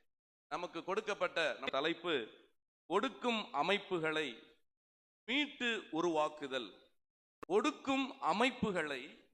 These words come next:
மீட்டு உருவாக்குதல். இதற்காக கொடுக்கப்பட்ட வேத பகுதி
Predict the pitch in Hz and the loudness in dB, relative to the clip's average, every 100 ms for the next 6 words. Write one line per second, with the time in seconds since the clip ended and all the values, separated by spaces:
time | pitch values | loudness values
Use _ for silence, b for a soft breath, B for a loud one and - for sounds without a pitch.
0 | - 302 285 285 233 214 240 214 202 - | -4 -4 -2 -6 -2 0 4 6 6 0
1 | 170 135 - - _ _ _ _ _ _ | -8 -8 -10 -18 _ _ _ _ _ _
2 | 185 269 - 262 262 254 202 254 285 247 | 0 2 2 0 2 0 -2 0 0 0
3 | 233 233 240 190 170 220 220 214 175 175 | 0 2 2 2 2 2 2 2 0 0
4 | 190 151 131 - | 0 -2 -4 -12